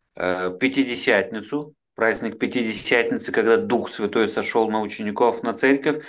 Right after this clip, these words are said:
И вы можете проследить, вот есть такая интересная деталь. В первой главе, когда, э, Иисус описывается здесь, в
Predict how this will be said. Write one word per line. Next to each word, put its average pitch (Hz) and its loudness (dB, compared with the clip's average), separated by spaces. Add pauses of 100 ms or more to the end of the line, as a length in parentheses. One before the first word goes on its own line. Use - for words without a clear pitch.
(320)
И 110 -4
вы 127 6
можете 139 6
проследить, 135 4
вот 98 0
есть 117 0
такая 123 0
интересная 120 -2
деталь. 113 -2 (560)
В - -20
первой 135 2
главе, 117 2
когда, 110 -2 (420)
э, 104 -6
Иисус 127 -2
описывается 123 0
здесь, 101 -2
в - -18